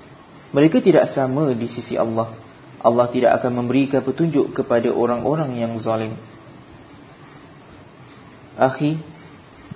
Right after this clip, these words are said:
saudara-saudara yang aku hormati, Allah Ta'ala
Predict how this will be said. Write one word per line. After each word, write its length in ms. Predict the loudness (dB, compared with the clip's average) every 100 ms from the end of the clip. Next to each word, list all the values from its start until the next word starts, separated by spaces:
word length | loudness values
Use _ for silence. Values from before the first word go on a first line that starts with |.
| -18 -8
saudara-saudara 960 | 0 4 4 4 2 0 -2 0 2
yang 320 | 2 0 -2
aku 240 | -4 -6 -6
hormati, 560 | -8 -6 -6 -4 -6 -8 -20 -20 -20 -20 -20 -20 -20 -20 -20 -20 -20 -20 -20 -20 -20 -20 -20 -20 -10 4
Allah 240 | 6 6 6
Ta'ala 300 | 6 6